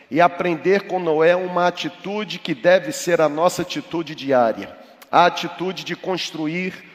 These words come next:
um altar para Deus. Por isso, vou ler apenas o versículo vinte do capítulo oito, e o versículo vinte de Gênesis oito diz o seguinte: "Depois Noé construiu um altar dedicado ao Senhor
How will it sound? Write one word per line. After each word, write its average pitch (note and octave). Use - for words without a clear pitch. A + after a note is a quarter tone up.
um F3
altar C#3+
para C#3
Deus. G2
Por D3+
isso, F#3+
vou E3
ler F3
apenas F3+
o E3
versículo D#3
vinte G3
do C3+
capítulo D3
oito, G3
e C3
o D3
versículo G3
vinte F#3+
de E3
Gênesis F3
oito F#3+
diz D#3+
o F3
seguinte: E3+
"Depois G#3
Noé F#3+
construiu G3
um G3
altar F#3
dedicado F3+
ao F3
Senhor D3